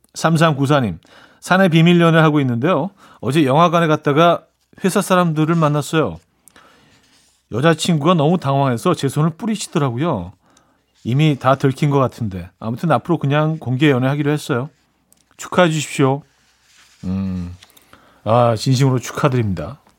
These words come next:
아. 이게 비밀리에 하는 연애도 뭐, 어,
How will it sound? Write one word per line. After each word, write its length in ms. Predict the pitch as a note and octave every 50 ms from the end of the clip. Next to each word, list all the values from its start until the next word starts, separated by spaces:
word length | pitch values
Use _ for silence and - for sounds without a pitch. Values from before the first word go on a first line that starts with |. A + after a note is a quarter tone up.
| - -
아. 320 | - E2 F2+ F2+ F#2+ F#2 _ _ _ - - - - - - _ _ _ _ _ _ _ _ _ -
이게 100 | - F3+
비밀리에 400 | - - D#3 D#3+ F3 E3+ F3 F3+
하는 240 | E3 F3 F#3 F3 E3
연애도 380 | D#3+ D3+ D#3 D#3 D3 E3+ G3+
뭐, 360 | F#3+ F#3 F#3+ F#3+ F#3 E3 - _ _ _ _
어, 680 | - B2+ B2+ B2+ B2+ B2+ B2+ B2+ B2+ B2+ B2+ B2 B2+